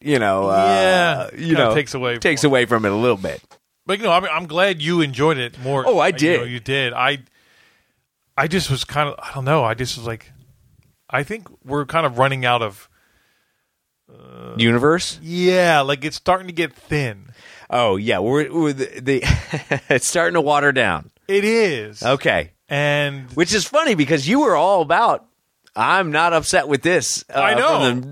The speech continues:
Speaker 1: from
Speaker 2: From
Speaker 1: the
Speaker 2: the
Speaker 1: trailer
Speaker 2: trailer, I,
Speaker 1: review.
Speaker 2: I, I was like, "This is, this, like, you know, it all kind of," I was in because,
Speaker 1: Yeah.
Speaker 2: because I kinda got the same vibe that I got from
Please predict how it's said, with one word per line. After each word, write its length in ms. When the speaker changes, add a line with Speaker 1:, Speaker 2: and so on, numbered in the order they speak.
Speaker 1:
from 40
Speaker 2:
From 220
Speaker 1:
the 60
Speaker 2:
the 40
Speaker 1:
trailer 300
Speaker 2:
trailer, 160
I, 180
Speaker 1:
review. 220
Speaker 2:
I, 120
I 40
was 220
like, 180
"This 180
is, 180
this, 300
like, 240
you 120
know, 180
it 80
all 300
kind 280
of," 140
I 100
was 220
in 240
because, 240
Speaker 1:
Yeah. 180
Speaker 2:
because 240
I 60
kinda 220
got 120
the 80
same 320
vibe 240
that 100
I 60
got 300
from 420